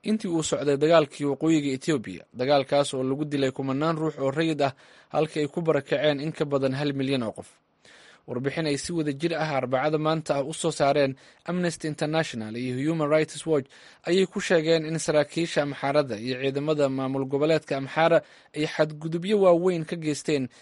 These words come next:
intii lagu guda jiray dagaal ka dhacay galbeedka Tigray. Xadgudubyadaasi ayay warbixintu ku sheegtay in muggoodu uu gaarayo dembiyo dagaal iyo dembiyo ka dhan ah aadanaha. Waxay kaloo warbixintu tilmaamtay in ciidanka militariga Ethiopia ay qayb ku lahaayeen tacadiyada dhacay.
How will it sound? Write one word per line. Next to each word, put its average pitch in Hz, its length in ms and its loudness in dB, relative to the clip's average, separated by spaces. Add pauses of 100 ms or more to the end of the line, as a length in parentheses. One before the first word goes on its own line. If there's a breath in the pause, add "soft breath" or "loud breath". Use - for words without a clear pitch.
(120)
intii 185 320 -4
lagu 170 160 -4
guda 160 200 0
jiray 139 360 0
dagaal 156 240 4
ka - 160 -4
dhacay 135 400 0
galbeedka 143 480 0
Tigray. 127 400 -2 (240)
Xadgudubyadaasi 139 880 0
ayay 143 160 0
warbixintu 135 500 -2
ku 156 80 -6
sheegtay 143 440 -2 (420 loud breath)
in 151 160 -2
muggoodu 185 480 2
uu 156 80 0
gaarayo 135 480 4
dembiyo 135 480 -2
dagaal 151 400 2
iyo 143 160 -4
dembiyo 151 480 -2
ka 175 80 -2
dhan 151 240 -2
ah 127 240 -2
aadanaha. 127 320 -2 (240)
Waxay 123 160 -6
kaloo 131 240 0
warbixintu 131 500 -2
tilmaamtay 135 460 -2 (400 loud breath)
in 135 160 -6
ciidanka 185 400 0
militariga 156 560 -2
Ethiopia 139 640 -2
ay 131 160 0
qayb 156 240 0
ku 151 80 -4
lahaayeen 131 480 0
tacadiyada 120 480 -2
dhacay. 87 260 -8